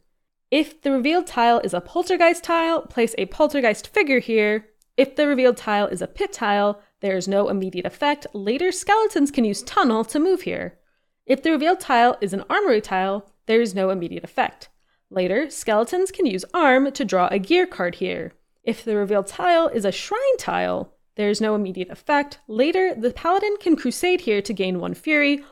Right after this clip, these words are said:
one light, or a new favor card. Spooky, manner. When it reveals a poltergeist tile, it may place the poltergeist on any empty lit tile. Easy to forget defense values.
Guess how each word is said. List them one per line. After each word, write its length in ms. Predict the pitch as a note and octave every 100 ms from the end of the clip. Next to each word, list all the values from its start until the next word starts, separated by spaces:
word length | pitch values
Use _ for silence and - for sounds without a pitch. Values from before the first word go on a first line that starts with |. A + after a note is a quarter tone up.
| _
one 280 | G#3 F#4 D#4
light, 280 | A3+ A3 - _ -
or 260 | A3 A3+ -
a 120 | B3+
new 160 | E3+
favor 340 | F3 A3 F#3+ F#3
card. 380 | - - - - _ _ _
Spooky, 600 | - - F4 - - - -
manner. 480 | B3+ B3+ - F3+ _ _ _ _ _ A3+
When 160 | D4
it 160 | C#4 D4+
reveals 440 | C#4 C4 F4+ G#4
a 80 | -
poltergeist 680 | - - G4 F4+ G#3 F#3 -
tile, 540 | - G3 F#3 G3 - -
it 100 | A#3
may 180 | B3 F#4
place 320 | - G4+ G4+
the 100 | G#4+
poltergeist 760 | - A#4 - B3 F#3 F#3 - -
on 200 | A3 -
any 460 | F4+ D#4 A3+ A#3 -
empty 300 | F#3+ - G#3
lit 240 | F3 -
tile. 560 | - C#4 A#3 E3 - - _ _ _
Easy 280 | C#4+ D#4 F4+
to 140 | F#4 F#4+
forget 400 | G#4 G#3+ G#3 -
defense 380 | A3+ E3+ F3
values. 560 | B3 C4+ G3 - -